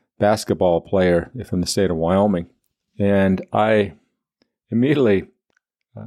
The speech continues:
without hesitation, said Kenny Sailors. Kenny Sailors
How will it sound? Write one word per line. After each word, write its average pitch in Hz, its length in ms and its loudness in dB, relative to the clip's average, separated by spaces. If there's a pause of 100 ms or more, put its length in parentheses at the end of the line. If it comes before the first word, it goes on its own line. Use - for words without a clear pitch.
without 110 400 0
hesitation, 107 800 -2 (240)
said 98 320 -4
Kenny 104 260 0
Sailors. 101 680 -2 (720)
Kenny 175 280 0
Sailors 123 640 0